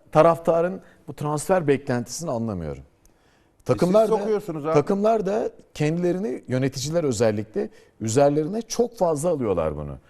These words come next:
Speaker 1: Taraftar baskısını çok fazla ciddiye alıyorlar. İşte transfer, transfer, transfer. Ya bir tane yönetici de çıkıp, "Ya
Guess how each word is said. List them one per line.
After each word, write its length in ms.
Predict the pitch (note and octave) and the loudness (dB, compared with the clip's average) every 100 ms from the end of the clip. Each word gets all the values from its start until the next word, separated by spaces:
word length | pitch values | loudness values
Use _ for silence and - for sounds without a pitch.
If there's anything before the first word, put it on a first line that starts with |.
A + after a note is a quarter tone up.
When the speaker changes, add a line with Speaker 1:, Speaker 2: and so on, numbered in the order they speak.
| _ - | _ 2
Speaker 1:
Taraftar 460 | A#2+ C3+ F#3+ F3 | 4 4 0 0
baskısını 500 | E3+ D3 - - F#3+ | 0 -2 -4 -10 -8
çok 260 | F3 G#3+ G3 | -4 -4 0
fazla 320 | G3 E3 F#3 | -2 0 -4
ciddiye 340 | D#3 D3 F3+ | -6 -6 -2
alıyorlar. 460 | F3+ C#3+ G#2+ F2 D2 - - _ | 0 2 2 0 -4 -10 -20 _
İşte 200 | A#2+ - | -10 -6
transfer, 480 | D3 F#3+ F#3+ - G3 | -4 -4 -4 -2 -2
transfer, 500 | F3 F#3 F3+ - F#3 | -2 -4 -6 -4 -6
transfer. 500 | F3 F#3 F3+ - E3 - - _ | -4 -6 -6 -4 -6 -6 -20 _
Ya 180 | A#2+ A#2 | 4 4
bir 60 | G#3+ | 2
tane 280 | D4 A3+ F3 | 0 0 0
yönetici 420 | D#3+ D#3 E3+ D#3+ | 0 -2 -4 -4
de 80 | D3+ | -4
çıkıp, 320 | - D#3 - | -8 -10 0
"Ya 200 | C#3 | 2